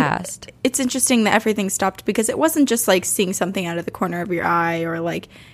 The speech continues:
Speaker 2: hearing a little whistle here and there. Not that those are little things. Like, that can still be very spooky. But,
Speaker 1: Yeah.
Speaker 2: I, I mean, the things that were happening seemed to be pretty, "Hey, I am here."
Speaker 1: Very physical, yeah.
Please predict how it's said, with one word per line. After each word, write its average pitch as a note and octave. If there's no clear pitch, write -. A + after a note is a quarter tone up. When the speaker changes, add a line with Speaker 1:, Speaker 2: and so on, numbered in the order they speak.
Speaker 2:
hearing F#3+
a F#3
little F3
whistle F3
here E3+
and E3
there. D#3+
Not A#3
that G#3+
those G3+
are F3+
little F3+
things. F3+
Like, -
that F3+
can G3
still F3
be E3
very E3+
spooky. A3+
But, E3+
Speaker 1:
Yeah. F#3
Speaker 2:
I, -
I B3
mean, B3+
the A#3
things F4
that G#3+
were F3+
happening A3
seemed G3+
to -
be G3
pretty, A#3+
"Hey, A#3
I G3+
am G#3
here." G#3
Speaker 1:
Very F3
physical, F3
yeah. D#3